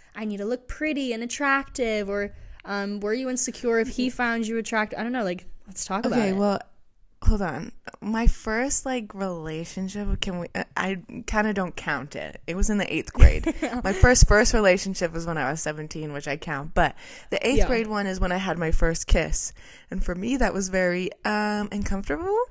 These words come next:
Speaker 2: Not because of the
Speaker 1: <laughs>
Speaker 2: person, and I definitely didn't feel like I was pressured into doing it. I did it at the end of the day because I was like, but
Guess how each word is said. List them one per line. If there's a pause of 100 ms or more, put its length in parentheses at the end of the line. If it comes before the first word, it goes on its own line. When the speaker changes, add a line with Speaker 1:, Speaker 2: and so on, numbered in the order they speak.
(320)
Speaker 2:
Not
because
of
the
Speaker 1:
<laughs>
Speaker 2:
person,
and
I
definitely
didn't
feel
like
I
was
pressured
into
doing
it.
I
did
it
at
the
end
of
the
day
because
I
was
like, (460)
but